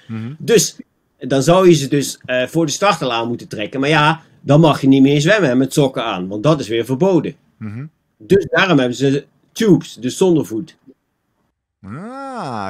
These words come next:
Speaker 1: dat is wel een leuk feitje eigenlijk. Dat wist ik eigenlijk niet, want ik dacht, waarom zou je nou zonder voet doen? Maar dat is dus omdat
Speaker 2: Ja.
Speaker 1: je dan wel met triathlon je schoenen kan wisselen en, eh, ja. En is dat,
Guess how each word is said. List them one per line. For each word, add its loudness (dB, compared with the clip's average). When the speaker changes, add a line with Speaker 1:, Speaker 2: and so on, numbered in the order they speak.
Speaker 1:
dat -8
is -12
wel -8
een -8
leuk -6
feitje -8
eigenlijk. -6
Dat -12
wist -10
ik -8
eigenlijk -4
niet, -4
want -2
ik -6
dacht, -6
waarom -2
zou 0
je -2
nou -2
zonder 0
voet 0
doen? -2
Maar -6
dat 0
is -8
dus -2
omdat -2
Speaker 2:
Ja. 2
Speaker 1:
je -2
dan 2
wel 4
met -2
triathlon 2
je 2
schoenen 0
kan 0
wisselen 0
en, -2
eh, -2
ja. -6
En 2
is -2
dat, 0